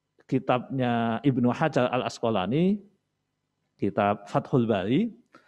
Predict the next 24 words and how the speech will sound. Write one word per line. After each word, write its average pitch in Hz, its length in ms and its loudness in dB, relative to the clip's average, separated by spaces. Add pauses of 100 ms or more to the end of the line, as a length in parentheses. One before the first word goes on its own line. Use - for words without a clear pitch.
(320)
saya 135 160 0
pernah 127 240 0
baca, 113 640 0 (880)
eh, 113 160 0
mengenai 120 480 0
tafsir 127 640 0 (560)
dari 107 640 -2 (960)
Lailatul 120 480 0
Qadar. 117 560 -2 (640)
Ya, - 320 -14
tafsir 151 320 2
dari 113 240 0
Lailatul 107 480 -2
Qadar, 131 400 0
beliau 127 320 4
kalau 131 240 0
tidak 110 320 -4
salah 143 240 -2
menyebutkan 120 480 -4
ada 120 240 -4
tiga 123 240 -4
puluh 113 320 -4
tujuh 117 240 -6
tafsiran. 117 560 -6